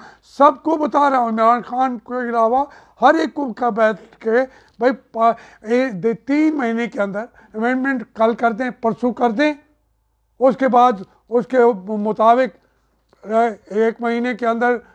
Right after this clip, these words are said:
उनकी डि-, डि-, डिलिमिटेशन कर दें और इलेक्शन करें। वो होगी सेनेट, ये सेनेट नहीं है। लड़ाई हम करके बैठे हुए हैं, ये फार्मूला अगर जारी कर दें,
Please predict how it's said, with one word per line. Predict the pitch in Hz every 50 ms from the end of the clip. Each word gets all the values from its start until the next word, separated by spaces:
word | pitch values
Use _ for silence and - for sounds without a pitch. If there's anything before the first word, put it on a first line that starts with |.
| _ _ -
उनकी | 208 226 233 220 - 240
डि-, | 190 202 220 202
डि-, | 185 208 185 160
डिलिमिटेशन | 180 226 226 220 226 226 214 226 190 - 226 220 170 - 262 254 226
कर | 269 262 262
दें | 226 294 269 240 - - _ _ _ _ _ _ _ -
और | 220 226 240 240 220 - _ _ _ _ _ _ _ -
इलेक्शन | 202 220 240 240 247 247 247 269 277 269
करें। | 214 262 247 262 262 269 254 - _ _ _ -
वो | 170 190 233 269 302 302 254
होगी | 226 240 240 226 285 285 208
सेनेट, | - - 277 285 294 294 277 226 - _ _ _ _ _ _ _ _ _ _ -
ये | 202 240 285 294
सेनेट | 208 - - - 226 220 247 269 285 302 240 -
नहीं | 233 208 190 277 294 311 320 311 302
है। | 285 269 233 185 151 _ _ _ _ _ _ _ _ _ _ _ _ _ _ _ _ _ _ _ _ _ _ _ _ -
लड़ाई | 208 233 254 269 285 294
हम | 277 269 269 254
करके | - 254 240 233 - 247 226
बैठे | 226 220 220 - 254
हुए | 262 294 311
हैं, | 320 285 - _ _ _ _ -
ये | 190 196 226 247 269 285
फार्मूला | 247 - - 214 226 233 240 240 240 240 240 240 247 240 233 233 233 226 - - - _ -
अगर | 208 220 208 247 233 233 220 170
जारी | 160 214 208 214 226 233 254 247
कर | - - 226 233 226
दें, | 214 262 277 285 302 294